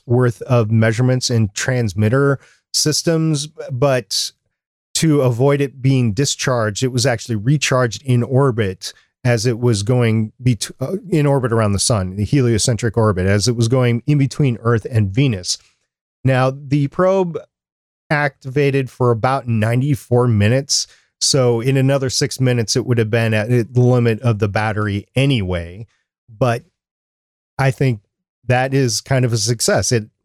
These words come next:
worked for ninety-four minutes out of the one hundred. Usually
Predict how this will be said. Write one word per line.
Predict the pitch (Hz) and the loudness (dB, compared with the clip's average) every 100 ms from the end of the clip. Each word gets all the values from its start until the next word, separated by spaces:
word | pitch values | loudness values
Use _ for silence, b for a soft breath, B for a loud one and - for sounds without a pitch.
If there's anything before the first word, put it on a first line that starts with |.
| _ | _
worked | 131 135 - | 0 0 -2
for | - 123 | -2 2
ninety-four | 123 117 113 123 117 | 2 2 0 2 2
minutes | 113 107 - | 2 2 2
out | 107 | 0
of | 101 | 2
the | 98 | 2
one | 104 113 | 2 4
hundred. | 147 120 107 | 2 0 0
Usually | 180 208 180 160 139 | 2 4 4 2 2